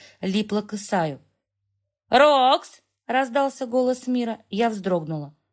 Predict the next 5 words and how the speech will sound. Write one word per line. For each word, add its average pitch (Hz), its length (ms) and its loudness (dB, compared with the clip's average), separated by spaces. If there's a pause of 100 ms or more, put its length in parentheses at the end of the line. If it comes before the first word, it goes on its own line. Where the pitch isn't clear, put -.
(580)
Он 202 220 0
смотрел 226 520 -2
прямо 180 340 -4
на 180 140 -4
меня. 170 340 -6